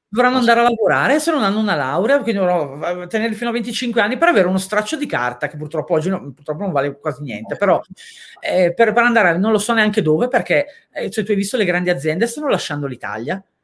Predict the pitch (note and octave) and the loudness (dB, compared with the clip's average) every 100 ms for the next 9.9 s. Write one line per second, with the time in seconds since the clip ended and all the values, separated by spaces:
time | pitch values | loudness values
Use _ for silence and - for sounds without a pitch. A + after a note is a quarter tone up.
0 | _ - A#2+ A#2+ A#2+ F#2+ - A2 G#2 - | _ -10 -8 -8 -10 -14 -12 -12 -12 -18
1 | - F#2 - - _ - - F#3 G3+ F3 | -20 -18 -16 -16 _ -18 -8 0 0 0
2 | D#3 D#3 E3+ B3+ A#3+ G3 E3+ E3 F#3+ G3 | 0 0 0 -2 -2 0 0 0 -2 2
3 | G#3 B3+ D4 A#3+ F#3 E3+ F3 G3+ F#3+ E3 | 2 2 0 2 2 0 0 0 0 0
4 | A3+ C4+ C4 F#3 - G#3+ F#3+ - D3+ F#3+ | -2 2 2 0 -2 0 2 0 -2 -2
5 | B3+ - G3 G3+ F3 F3 - D3+ C#3+ C3+ | -2 -2 -4 -2 -4 -4 -8 -4 -4 -6
6 | C#3+ D3+ _ _ _ D3+ D#3+ E3 D3 C4+ | -10 -10 _ _ _ -12 -6 -6 -4 -2
7 | C4+ C#3 A3 C4+ - - B2+ B2 - _ | -2 0 0 0 -2 -10 -10 -10 -12 _
8 | _ _ F3+ C#3+ D#3+ F3+ D3+ D3+ A#3 F#3+ | _ _ -4 -2 -2 -2 0 0 0 -2
9 | A3+ A3+ C3 A2 A2+ G#2 - C#3+ - | 0 0 0 -4 -8 -10 -8 -8 -8